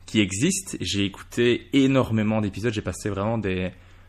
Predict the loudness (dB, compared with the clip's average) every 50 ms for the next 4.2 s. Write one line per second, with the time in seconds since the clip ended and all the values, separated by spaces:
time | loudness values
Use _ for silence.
0 | -14 -10 -6 -2 -2 -2 -2 -2 -2 0 0 2 2 2 2 2 2 2 0 0
1 | -2 -4 -4 -2 0 0 0 -2 2 4 4 2 2 0 -4 -4 -4 -2 0 2
2 | 2 4 4 2 2 2 0 0 -2 -2 -2 0 0 0 0 0 0 4 4 4
3 | 6 4 2 0 -2 -2 -2 -2 -4 -6 -4 -4 -2 0 -2 -2 -4 -10 -10 -4
4 | 0 0 2 2